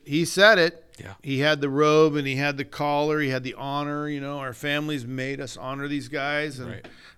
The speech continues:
Speaker 1: they, some of them were mean, and the women in their uniforms, they were some of the meanest people we'd ever encountered. And it just wasn't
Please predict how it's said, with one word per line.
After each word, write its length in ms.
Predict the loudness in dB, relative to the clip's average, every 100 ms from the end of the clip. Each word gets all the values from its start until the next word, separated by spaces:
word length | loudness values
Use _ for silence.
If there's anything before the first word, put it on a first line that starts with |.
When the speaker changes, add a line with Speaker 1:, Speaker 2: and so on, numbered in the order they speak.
| -6
Speaker 1:
they, 100 | -4
some 260 | -2 -2
of 80 | -4
them 80 | -4
were 120 | -4
mean, 380 | -2 -2 -2 -2
and 120 | -2
the 60 | -4
women 340 | -4 -2 -2
in 140 | -2 -2
their 320 | 0 0 -2
uniforms, 640 | -6 -6 -6 -4 -4 -4 -2
they 120 | -2
were 120 | -2
some 240 | -4 -4 -4
of 80 |
the 40 | -6
meanest 420 | -4 -4 -6 -6
people 260 | -6 -6 -6
we'd 220 | -4 -2
ever 200 | -4 -4
encountered. 580 | -8 -6 -6 -6 -8 -14 -20 -20 -20 -20 -20 -20 _ _ -8
And 260 | -4 -4
it 120 | -4 -6
just 300 | -6 -6 -4
wasn't 500 | 0 0 -2 -8